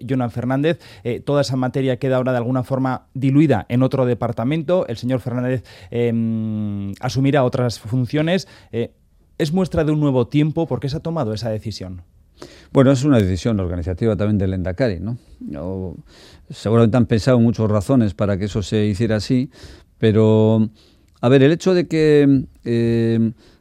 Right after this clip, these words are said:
Speaker 2: algunas materias se normalicen y se ubiquen en el departamento sectorial competente en esas materias me parece positivo. Es decir, la dependencia directa del Lehendakari,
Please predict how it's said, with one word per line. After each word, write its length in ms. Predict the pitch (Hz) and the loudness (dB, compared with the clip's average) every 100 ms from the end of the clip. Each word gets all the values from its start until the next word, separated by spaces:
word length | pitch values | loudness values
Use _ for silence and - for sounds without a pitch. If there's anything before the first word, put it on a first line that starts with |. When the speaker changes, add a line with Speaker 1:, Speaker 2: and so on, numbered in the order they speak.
| _ _ | _ _
Speaker 2:
algunas 480 | 123 139 185 175 139 | 4 4 2 2 4
materias 640 | 135 139 139 143 143 127 | 2 2 4 4 4 2
se 140 | 127 | 2
normalicen 480 | 120 113 127 127 135 | 2 4 2 2 2
y 80 | 123 | 2
se 120 | - | 2
ubiquen 460 | 120 143 143 143 135 | 2 2 2 2 4
en 140 | 120 | 4
el 240 | 113 110 | 2 2
departamento 580 | 101 110 101 117 131 139 | 0 -2 -2 -2 -2 -2
sectorial 760 | - 107 - 104 120 123 120 107 | -4 -6 -2 0 2 2 0 0
competente 800 | 110 98 110 123 123 123 117 113 | -4 -2 -2 0 -2 0 0 2
en 80 | 113 | 0
esas 260 | 104 113 | -2 -4
materias 480 | 95 104 117 110 117 | -4 -2 -2 0 0
me 120 | 107 | 0
parece 280 | 101 127 143 | 0 -2 -2
positivo. 560 | - 98 87 - 82 85 | -4 -6 -6 -6 -8 -8
Es 60 | |
decir, 240 | 95 113 101 | -10 -6 -2
la 80 | 101 | -2
dependencia 460 | 95 113 143 135 | 0 0 0 0
directa 280 | 127 123 127 | -2 -2 -2
del 100 | 120 | 0
Lehendakari, 580 | 117 110 107 120 120 | 0 0 0 0 0